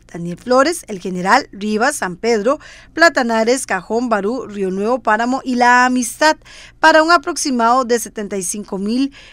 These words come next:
predios por visitar. La oficina de campo temporal estará ubicada en el centro parroquial de San Isidro de El General.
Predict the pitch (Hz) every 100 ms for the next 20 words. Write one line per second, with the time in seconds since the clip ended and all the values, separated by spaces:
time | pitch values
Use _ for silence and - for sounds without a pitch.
0 | _ - 240 247 247 262 262 - 185 226
1 | 226 208 226 214 - 165 170 - - -
2 | - 196 190 196 220 214 214 208 214 214
3 | 226 214 208 180 202 233 240 208 196 214
4 | 214 214 220 208 202 185 208 202 226 254
5 | - 320 330 240 226 208 - 220 220 240
6 | 226 220 220 233 196 185 180